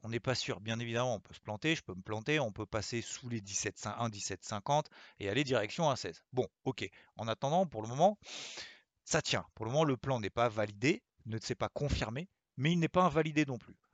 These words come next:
Donc peut-être le meilleur moyen justement dans ce type de situation, sachant qu'on sait très bien que ça fait trois semaines ou quasiment un mois que ça dure, euh, cette oscillation autour des un dix-huit, prendre une demi ou un, même un tiers de position,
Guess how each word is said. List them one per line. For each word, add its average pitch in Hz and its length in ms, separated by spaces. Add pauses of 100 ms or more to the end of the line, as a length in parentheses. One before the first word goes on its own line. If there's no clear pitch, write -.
(300)
Donc 220 280
peut-être 165 360
le 139 100
meilleur 143 300
moyen 139 400
justement 120 460
dans 92 100
ce - 160
type 185 340
de 139 120
situation, 127 720
sachant 104 320
qu'on 101 160
sait - 160
très - 200
bien 120 160
que - 80
ça 87 80
fait - 120
trois 104 240
semaines 113 320
ou 85 160
quasiment 104 400
un 117 40
mois 123 260 (420)
que - 100
ça 95 160
dure, 160 320 (540)
euh, 92 640
cette - 240
oscillation 110 480
autour 104 240
des 101 80
un 95 100
dix-huit, 110 440 (160)
prendre 190 220
une 185 180
demi 180 400
ou 131 260
un, 143 100
même 151 260
un 131 100
tiers 127 300
de 113 60
position, 107 560